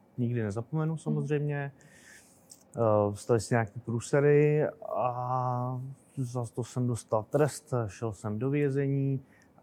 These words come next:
Speaker 1: a říkám, teď tam člověk leží mezi, mezi těma lidma, který mají proměněnou dvanáctou podmínku. Já na první průser jsem si to odprdnul takhle, ale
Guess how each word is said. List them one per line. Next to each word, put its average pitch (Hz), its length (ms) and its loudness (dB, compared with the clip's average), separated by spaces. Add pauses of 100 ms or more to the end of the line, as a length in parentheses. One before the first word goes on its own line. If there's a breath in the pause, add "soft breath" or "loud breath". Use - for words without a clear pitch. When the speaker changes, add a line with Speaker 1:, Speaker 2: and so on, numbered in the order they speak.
Speaker 1:
a 120 720 0 (240)
říkám, 104 360 -6 (140)
teď 110 120 -8
tam 113 180 -6
člověk 117 380 -4
leží 117 420 -2
mezi, 117 300 -4
mezi 107 220 -8
těma 117 240 0
lidma, 110 460 0
který 113 360 -4
mají 110 640 -2 (1000)
proměněnou 117 1000 2
dvanáctou 117 600 2
podmínku. 117 800 0
Já 110 280 4 (320 loud breath)
na 113 100 -4
první 117 340 0
průser 117 460 0
jsem 104 220 -4
si 120 160 -4
to 110 500 2 (560 soft breath)
odprdnul 117 580 -2
takhle, 123 480 2
ale 113 840 4